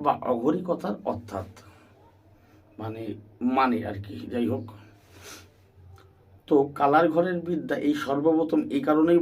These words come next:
বলছি, মন্ত্র দেখে যাচাই করে নেবেন। মুখে অনেকে অনেক কথাই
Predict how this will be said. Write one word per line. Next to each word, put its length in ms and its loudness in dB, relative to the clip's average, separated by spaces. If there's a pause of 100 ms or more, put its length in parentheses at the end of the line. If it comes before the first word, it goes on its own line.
বলছি, 320 -2 (1300)
মন্ত্র 380 2 (180)
দেখে 260 0 (320)
যাচাই 400 2
করে 220 2
নেবেন। 260 -2 (1080)
মুখে 300 2 (120)
অনেকে 320 2
অনেক 220 -4
কথাই 260 2